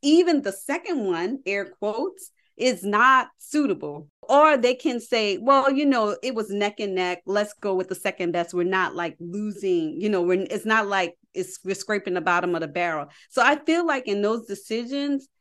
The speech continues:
it, the committee really does play a strong role in whether or not the search fails or not. You definitely don't want to be in a situation where it's, it's clear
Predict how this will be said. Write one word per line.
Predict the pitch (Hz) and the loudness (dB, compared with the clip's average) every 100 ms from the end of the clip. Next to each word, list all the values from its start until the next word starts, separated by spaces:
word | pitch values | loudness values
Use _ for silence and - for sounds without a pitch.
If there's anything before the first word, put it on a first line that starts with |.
| - | -4
it, | 277 277 - _ | -2 -2 -8 _
the | 185 180 | -6 -4
committee | 240 254 311 262 202 165 160 | 2 4 4 2 -4 -8 -6
really | 208 262 240 208 175 | -2 0 0 -4 0
does | 196 190 175 165 - | 2 2 2 -2 -8
play | - 226 196 | -4 0 0
a | 165 | 0
strong | - - 208 190 180 165 | -4 -2 2 4 2 4
role | 175 196 190 175 | 4 4 2 0
in | 170 175 | 0 0
whether | 185 185 | 0 0
or | 175 | 0
not | 175 170 165 - | 2 2 0 -6
the | |
search | 170 - 180 175 | -8 -2 -2 -2
fails | - 214 185 156 151 - | -2 0 0 -2 -6 -4
or | |
not. | 156 160 147 - _ _ _ - | 0 0 -2 -6 _ _ _ -2
You | 220 214 | 0 4
definitely | 233 262 277 247 | 4 4 2 0
don't | 202 214 214 | 0 0 2
want | 190 190 190 | 2 2 2
to | |
be | 180 208 | 0 0
in | 185 | 0
a | |
situation | - 226 - 170 202 214 190 | -2 -6 -6 -2 -2 0 0
where | 185 175 | 2 2
it's, | 170 - - | 0 -8 -8
it's | - 196 - | -4 -4 -4
clear | - 285 262 208 180 | -4 0 2 2 0